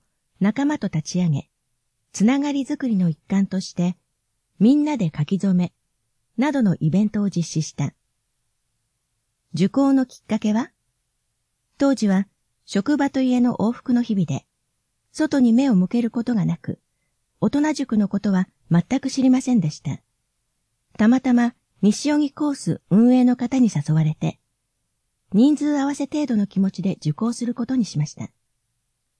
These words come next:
どんな学びがありましたか？このような講座を受講するのは初めてで、気後れしていました。ただ、始まってみると、ワークショップは年齢、性別に関わらず、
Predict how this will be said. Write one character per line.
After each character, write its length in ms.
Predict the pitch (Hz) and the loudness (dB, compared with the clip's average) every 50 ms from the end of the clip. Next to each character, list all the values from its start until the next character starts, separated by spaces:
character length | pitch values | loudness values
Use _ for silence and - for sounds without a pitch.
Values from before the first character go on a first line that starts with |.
| _ _ _ _ _ _ _ _ _ _ _ _ _ - | _ _ _ _ _ _ _ _ _ _ _ _ _ -6
ど 180 | 170 165 262 339 | -2 0 0 2
ん 80 | 320 302 | 2 0
な 100 | 277 214 | 0 0
学 240 | 165 160 170 196 214 | 0 0 0 0 0
び 120 | 226 214 208 | 0 -2 -2
が 80 | 214 | -2
あ 60 | 208 | -2
り 80 | 202 202 | 0 0
ま 100 | 214 220 | -2 -2
し 60 | - - | -4 -6
た 100 | - - | -12 -10
か？ 220 | - 147 233 - _ _ _ _ _ _ _ _ _ _ _ _ _ _ _ _ _ _ _ _ _ _ _ - | -8 -8 -10 -10 _ _ _ _ _ _ _ _ _ _ _ _ _ _ _ _ _ _ _ _ _ _ _ -4
こ 120 | - 240 | 0 0
の 120 | 247 294 302 | 2 2 0
よ 120 | 311 320 | 0 -2
う 60 | 320 | -2
な 120 | 294 254 233 | -2 -4 -4
講 220 | - - 202 226 | -4 -4 -4 -4
座 160 | 220 240 233 | -2 -4 -4
を 20 | 226 | -4
受 160 | 214 - 220 | -4 -6 -6
講 200 | - - 226 233 | -4 -4 -6 -6
す 120 | 220 - | -4 -4
る 100 | 220 226 | -2 0
の 100 | 220 202 | 2 2
は 160 | 170 156 156 - | 2 0 -2 -2
初 240 | - 170 151 - 247 | -4 -4 -2 0 -2
め 100 | 262 - | -2 -2
て 120 | - 147 | -4 -8
で、 180 | - 131 - _ _ _ _ _ _ _ _ _ _ _ _ _ _ | -8 -10 -14 _ _ _ _ _ _ _ _ _ _ _ _ _ _
気 160 | - - 190 208 | -4 -2 0 0
後 200 | 262 - 294 262 | 0 0 -2 -2
れ 80 | 269 | -2
し 60 | 269 | -2
て 100 | - 240 | -2 -2
い 80 | 240 220 | 0 0
ま 100 | 214 214 | 0 -2
し 120 | - - | -4 -6
た。 180 | - 170 104 - _ _ _ _ _ _ _ _ _ _ _ _ _ - | -10 -10 -10 -12 _ _ _ _ _ _ _ _ _ _ _ _ _ -8
た 120 | - - 240 | -6 -4 -2
だ、 220 | 214 208 214 214 _ _ _ _ _ | -2 -2 -4 -4 _ _ _ _ _
始 260 | - - 185 - 240 269 | -4 -4 -2 2 2 2
ま 80 | 285 | 2
っ 40 | 277 | 0
て 140 | - - 262 | 0 0 2
み 120 | 262 254 | 2 2
る 120 | 240 196 - | 2 0 -2
と、 240 | - 143 139 - _ _ _ _ _ _ _ _ _ _ - | -4 -6 -6 -8 _ _ _ _ _ _ _ _ _ _ -4
ワ 140 | - 214 247 | 0 0 0
ー 40 | 269 | 0
ク 100 | - - | -2 -6
シ 120 | - 254 | -6 -6
ョ 20 | 262 | -6
ッ 40 | |
プ 140 | _ - 196 | _ -4 -2
は 220 | 190 185 185 190 - _ _ _ _ _ _ _ - | -2 -2 -2 -4 -6 _ _ _ _ _ _ _ 0
年 280 | 170 190 240 254 240 | 2 4 4 4 4
齢、 260 | 214 220 226 220 - _ | 2 0 -2 -2 -4 _
性 260 | - - 208 226 262 | -6 -2 0 0 0
別 220 | - 277 - - | 0 -2 -2 0
に 140 | 247 247 247 | 0 0 0
関 220 | - 226 - 226 214 | 0 -4 -4 -2 -2
わ 100 | 220 208 | -2 -2
ら 100 | 208 208 | -4 -4
ず、 240 | - - 131 - | -4 -6 -8 -10